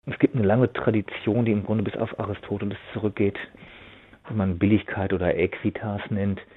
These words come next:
die für die Einzelfallkorrektur von Entscheidungen, die formaliter richtig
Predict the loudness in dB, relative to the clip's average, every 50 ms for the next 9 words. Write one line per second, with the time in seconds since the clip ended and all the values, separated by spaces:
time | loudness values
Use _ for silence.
0 | -20 -20 -20 -20 -20 -20 -20 -20 -20 _ -20 _ _ _ _ _ _ _ -6 -4
1 | 0 4 4 4 4 4 0 -4 -2 0 0 0 0 0 -2 -2 0 2 2 0
2 | 0 -2 -4 -2 -2 -2 0 -2 -2 -2 -2 -6 -8 -8 -8 -8 -6 -4 2 4
3 | 4 6 6 6 4 2 0 0 0 0 0 -2 _ _ _ _ -20 -20 -10 -2
4 | 0 0 2 2 4 6 8 8 10 8 8 6 4 0 -2 0 -2 -2 -2 -4
5 | -6